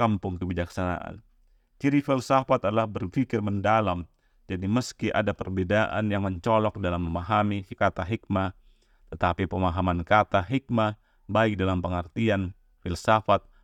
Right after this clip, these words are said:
maupun bijaksana, hingga pengertian yang agak mistis di kalangan santri Jawa,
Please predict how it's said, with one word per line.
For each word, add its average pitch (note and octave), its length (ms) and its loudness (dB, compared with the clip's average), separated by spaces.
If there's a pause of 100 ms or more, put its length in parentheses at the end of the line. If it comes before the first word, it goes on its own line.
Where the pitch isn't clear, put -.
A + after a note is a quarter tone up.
(120)
maupun F2+ 320 -2
bijaksana, F2 800 -2 (320)
hingga F2+ 320 0
pengertian G2 640 0
yang F2+ 160 0
agak F2+ 240 0
mistis A2 480 -2
di G2 140 -4
kalangan F2+ 420 0
santri G#2 400 2
Jawa, F#2 400 2